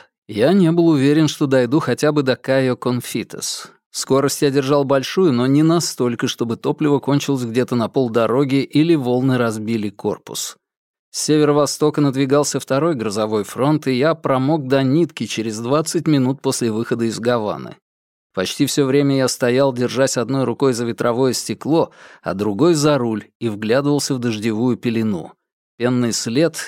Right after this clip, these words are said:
тянулся за мной, отмечая курс на юго-запад. Всю кубинскую береговую охрану, вероятно, оповестили уже о дерзком бандите, угнавшем моторный катер дружественного американского судна.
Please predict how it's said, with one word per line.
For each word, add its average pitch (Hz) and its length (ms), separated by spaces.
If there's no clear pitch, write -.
тянулся 110 600
за 160 180
мной, 127 340
отмечая 127 540
курс 117 340
на 120 180
юго-запад. 107 920
Всю - 240
кубинскую 196 580
береговую 170 580
охрану, 165 420
вероятно, 147 560
оповестили 156 600
уже 113 240
о 107 80
дерзком 147 520
бандите, 127 640
угнавшем 143 600
моторный 131 540
катер 151 340
дружественного 131 760
американского 113 760
судна. 65 600